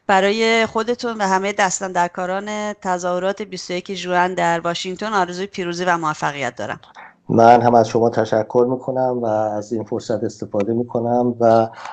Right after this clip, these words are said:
Speaker 2: از همه هموطنانم در سرتاسر دنیا که از، در روی اینترنت صدای من و شما رو می‌شنون می‌خوام که در تمام سلسله تظاهراتی که شما به درستی و خوبی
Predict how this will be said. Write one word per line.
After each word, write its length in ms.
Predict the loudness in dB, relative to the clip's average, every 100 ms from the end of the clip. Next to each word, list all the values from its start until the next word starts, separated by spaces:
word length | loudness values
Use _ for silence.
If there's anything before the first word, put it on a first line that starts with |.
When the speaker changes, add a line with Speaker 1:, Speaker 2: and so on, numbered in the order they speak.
| -6 2
Speaker 2:
از 320 | 4 2 0
همه 380 | 0 0 2 2
هموطنانم 800 | 2 0 -2 -4 -2 0 2 0
در 300 | 2 2 0
سرتاسر 580 | 0 2 2 0 -2 -2
دنیا 480 | -2 -4 -2 -2 -2
که 280 | -2 -2 -2
از، 360 | -4 -6 -8
در 220 | -2 -2
روی 320 | -2 -2 -2 0
اینترنت 520 | -2 -2 0 0 0 -6 -18 -20 -6
صدای 360 | 2 4 6
من 200 | 4 0
و 40 | -2
شما 300 | -4 -2 -2
رو 120 | -2 -4
می‌شنون 580 | -4 -4 0 2 2
می‌خوام 480 | 0 -2 0 0 0
که 260 | 0 0 2
در 280 | 0 0 -2 -8 -20 -12
تمام 460 | -2 0 2 2 2
سلسله 480 | 2 -2 -2 -6 -4
تظاهراتی 760 | -4 -2 -2 -2 0 -2 -2
که 140 | -6 -6
شما 320 | -4 -2 -2
به 140 | -2
درستی 580 | -4 -4 -4 -8 -6 0
و 120 | 0
خوبی 500 | 0 -4 -2 -2 -2